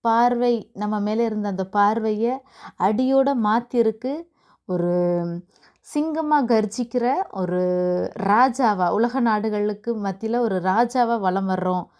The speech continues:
அப்படிங்கிறதுல ஆபரேஷன் சிந்தூர் நடத்தினதுக்கு அப்புறம், ஆ, இந்தியா மீதான உலக நாடுகளின் பார்வை நிச்சயமா மாறியிருக்கு. நம்ம மேல கண்டிப்பா இதுவரைக்கும் ஒரு மரியாதையும் அன்பும் உலக நாடுகளுக்கு இருந்துச்சு.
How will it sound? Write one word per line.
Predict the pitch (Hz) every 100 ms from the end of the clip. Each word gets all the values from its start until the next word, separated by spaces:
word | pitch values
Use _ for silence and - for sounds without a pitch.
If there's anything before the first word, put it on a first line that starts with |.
| _ - -
அப்படிங்கிறதுல | 180 175 202 196 190 190 208 277 339 - _ -
ஆபரேஷன் | 190 196 226 220 208 196 214
சிந்தூர் | 208 226 208
நடத்தினதுக்கு | 185 185 214 196 175 196
அப்புறம், | 196 247 339 _ - - -
ஆ, | 190 180
இந்தியா | 208 240 269
மீதான | 247 214 196 202 214
உலக | 208 226
நாடுகளின் | 226 202 190 185 175
பார்வை | 196 196 208 185
நிச்சயமா | 214 214 - 294 254 254 233
மாறியிருக்கு. | 208 208 196 196 349 - - -
நம்ம | 185 185
மேல | 196 247
கண்டிப்பா | 247 202 208 220 247 302 - _
இதுவரைக்கும் | 220 240 277 269 262 320 339
ஒரு | 220 202
மரியாதையும் | 208 208 240 262 247 240 269 269
அன்பும் | - 208 233 254 269
உலக | 226 214 233
நாடுகளுக்கு | 208 196 196 190 185
இருந்துச்சு. | 208 202 202 220 294